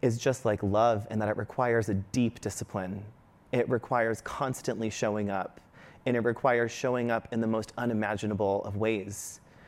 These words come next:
And when I think about how faith manifests itself in the world, I'm not interested in going back to a church. I'm not interested in sitting in a pew and listening to the loudest voice in the room. That's why I'm working at a community center.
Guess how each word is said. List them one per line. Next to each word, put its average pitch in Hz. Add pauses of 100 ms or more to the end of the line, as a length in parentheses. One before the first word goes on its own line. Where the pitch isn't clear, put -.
(240)
And 110
when 120
I 117
think 139
about 120
how 110
faith 117
manifests 110
itself 107
in 107
the 104
world, 123 (440)
I'm 131
not 127 (120)
interested 120
in 107
going 110
back 110
to 117
a 107
church. -
I'm 120
not 120
interested 117
in 110
sitting 117
in 110
a 104
pew 113
and 110
listening 113
to 120
the 107
loudest 104
voice 120
in 104
the 101
room. 107 (500)
That's 143
why 151
I'm 135
working 123
at 120
a -
community 123
center. 98